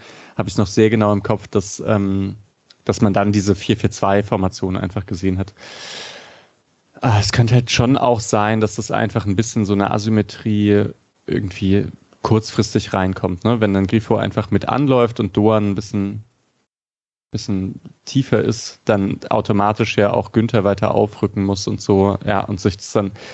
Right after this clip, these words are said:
alles einfach ein bisschen verschiebt. Und ich meine, so lang waren die Tiefenzirkulationen von Karabakh ohnehin nicht, dass sich das dann, also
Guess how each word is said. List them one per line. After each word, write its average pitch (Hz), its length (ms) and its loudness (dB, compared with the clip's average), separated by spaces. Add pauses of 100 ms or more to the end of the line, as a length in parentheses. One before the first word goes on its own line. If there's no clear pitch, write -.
(420)
alles 104 320 0
einfach 110 240 0
ein 98 100 0
bisschen 101 220 -2
verschiebt. - 580 0 (720)
Und 120 320 0 (300)
ich 113 160 0
meine, 127 160 4
so 123 180 4
lang 143 240 4
waren 120 300 2
die 120 240 0
Tiefenzirkulationen 104 1120 0
von 101 160 -4
Karabakh 101 520 0
ohnehin 107 380 2
nicht, - 380 0
dass - 160 -4
sich - 160 -4
das - 180 0
dann, 104 380 0 (920)
also 107 400 2